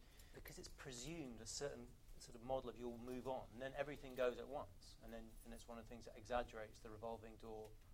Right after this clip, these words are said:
model, and I, I think there's a lot of things we could do in that sort of space without dwelling on it. The other thing is, of course, is the populations you talk about. Um, actually, I can see this colleague at the back from D H, but who raised, I wasn't aware of it, s-, quite so sharply myself, but a lot of the excess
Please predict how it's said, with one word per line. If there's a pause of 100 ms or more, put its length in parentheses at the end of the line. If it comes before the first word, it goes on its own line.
(180)
model,
and (300)
I,
I (120)
think (160)
there's
a
lot
of (320)
things
we
could
do
in
that
sort
of
space
without (540)
dwelling
on
it.
The
other
thing
is,
of
course,
is (120)
the
populations
you
talk
about. (180)
Um,
actually,
I
can
see (200)
this
colleague
at
the
back
from
D
H,
but (480)
who
raised,
I
wasn't
aware
of
it, (480)
s-,
quite
so
sharply
myself,
but
a
lot
of
the
excess